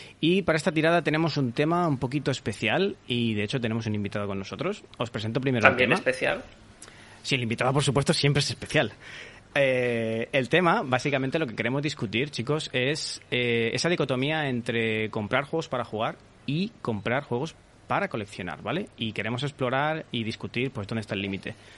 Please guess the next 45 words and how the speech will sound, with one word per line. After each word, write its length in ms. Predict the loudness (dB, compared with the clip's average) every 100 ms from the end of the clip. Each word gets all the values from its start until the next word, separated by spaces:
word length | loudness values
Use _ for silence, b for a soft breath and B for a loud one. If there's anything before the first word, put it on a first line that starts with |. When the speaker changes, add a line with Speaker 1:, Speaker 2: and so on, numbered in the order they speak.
| b
Speaker 1:
¿Solo 200 | -10 -8
para 140 | -8
jugar, 500 | -2 2 4 4 2
solo 160 | 0 -2
para 200 | -2 -4
coleccionar, 680 | -6 -6 -2 0 0 -2 -4
punto 280 | -4 -4 -2
medio, 720 | -2 0 0 0 0 0 -2
etcétera? 440 | -4 -6 -12 -12 -12 B B B B B B B 0
La 100 | 2
motivación 340 | 2 2 2
que 80 | 2
nos 120 | 2
ha 60 | 2
llevado 360 | 4 4 4
a, 360 | 2 0 -4 -6
a 180 | -4 -4
esta 200 | -2 0
propuesta, 400 | 0 2 0 2
básicamente, 560 | 0 2 0 0 2 0
es 100 | 0
que 120 | -2
nos 120 | 0
hemos 140 | 0 0
dado 120 | 0
cuenta 200 | 0 0
que 80 | -2
con 160 | -2
tanto 260 | -2 -2 0
juego 200 | 0 2
temático 420 | 0 0 -2 -2
que 120 | -2
requiere 300 | -4 0 0
tanto 280 | 0 0 0
tiempo, 420 | 2 2 2 -2 -2
que 60 | -8
si 100 | -6
campañas 460 | -6 -4 -4 -4
largas, 440 | 0 0 2 0 -2
que 100 | -4
si 100 | -4
un 180 | -4
montón 320 | -4 -4 -2 0
de 60 |
misiones, 480 | -2 0 -2 -2 -4